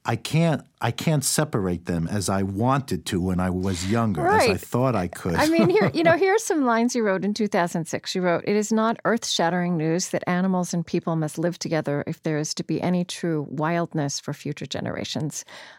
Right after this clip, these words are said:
Speaker 2: I am among the majority of scientists and conservationists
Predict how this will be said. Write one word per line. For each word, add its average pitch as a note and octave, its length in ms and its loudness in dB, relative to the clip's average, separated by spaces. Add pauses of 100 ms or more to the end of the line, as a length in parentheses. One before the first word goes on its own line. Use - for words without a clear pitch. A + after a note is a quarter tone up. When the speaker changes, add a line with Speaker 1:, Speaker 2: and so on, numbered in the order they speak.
(140)
Speaker 2:
I G3 120 2
am G#3 200 4
among E3+ 340 2
the E3 60 -2
majority E3 540 -2
of F3+ 80 -2
scientists D3 720 -4
and D#3+ 160 -2
conservationists D3+ 1040 -4